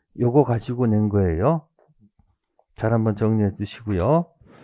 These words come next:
자, 삼십이 번 가봅시다. 전세권 삼십이 번. 전세권과 관련된 설명 중 틀린 것. 자, 첫 번째는 유입비입니다. 유입비.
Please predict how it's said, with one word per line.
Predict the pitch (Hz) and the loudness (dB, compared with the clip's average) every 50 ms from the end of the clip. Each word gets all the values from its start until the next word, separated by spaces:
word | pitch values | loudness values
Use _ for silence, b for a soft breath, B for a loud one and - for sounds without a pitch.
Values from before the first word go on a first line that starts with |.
| B B B B B B B B | B B B B B B B B
자, | - 170 160 - - | 2 2 2 2 -2
삼십이 | - - - 180 175 151 175 175 160 | -6 -2 0 0 2 2 2 2 4
번 | 160 165 160 160 | 6 6 6 6
가봅시다. | 147 147 143 143 131 - - 135 127 135 143 131 - _ _ - | 4 4 4 4 2 0 -2 -6 -2 -2 -2 -2 -2 _ _ -4
전세권 | 107 101 110 107 113 110 98 - - 95 104 131 156 151 | -2 0 0 0 0 -2 -2 0 0 0 0 0 0 -2
삼십이 | - 147 143 131 147 143 139 139 | -4 -4 -4 -4 -4 -4 -2 0
번. | 156 160 139 - _ _ _ _ _ _ _ _ _ _ _ _ _ _ b b b b b b b b b b b b b b - | 2 0 0 0 _ _ _ _ _ _ _ _ _ _ _ _ _ _ b b b b b b b b b b b b b b 0
전세권과 | - 131 139 131 139 - - 135 135 135 131 | 0 2 2 2 0 0 0 4 6 6 6
관련된 | 123 131 127 127 120 123 117 120 113 | 6 4 4 4 2 2 2 2 0
설명 | 110 - - - 180 175 170 165 156 151 | 0 -2 -6 -4 -2 0 0 0 0 0
중 | 147 160 156 147 - | 0 -2 -2 -2 -4
틀린 | - - 185 175 160 147 | -4 -4 -2 -2 -2 0
것. | 127 104 80 - - _ _ _ _ _ _ _ _ _ _ _ _ _ _ _ - - _ _ _ _ - - B B B B B B B B | 0 -2 -2 -4 -6 _ _ _ _ _ _ _ _ _ _ _ _ _ _ _ -20 -20 _ _ _ _ -20 -20 B B B B B B B B
자, | - 92 87 87 | 4 4 4 4
첫 | - - 151 | 2 -2 2
번째는 | 180 175 160 170 175 180 185 185 180 147 | 2 4 4 6 6 6 6 6 4 2
유입비입니다. | 107 123 151 170 160 - 180 175 143 127 113 101 95 113 101 - - _ - - | 2 2 0 0 0 -2 -2 0 2 2 0 2 2 0 0 0 -6 _ -10 -4
유입비. | 117 117 123 120 _ - 98 104 123 160 185 | -2 -2 -2 -2 _ -2 -2 0 2 2 0